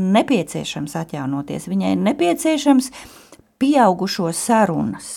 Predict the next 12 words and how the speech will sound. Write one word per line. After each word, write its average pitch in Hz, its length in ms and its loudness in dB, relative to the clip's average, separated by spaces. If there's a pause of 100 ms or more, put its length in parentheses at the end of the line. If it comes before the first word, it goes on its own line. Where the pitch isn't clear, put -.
(640)
Viņiem 196 280 2
ir 196 80 2
nepieciešama 233 720 0
šī 202 140 -2
komunikācija 208 1080 2
ar 180 100 -4
pieaugušiem, 277 920 0
labvēlīgiem 214 880 0
cilvēkiem, 160 760 -4
nevis 302 300 0
ar 185 100 0
strīdu, 226 800 -2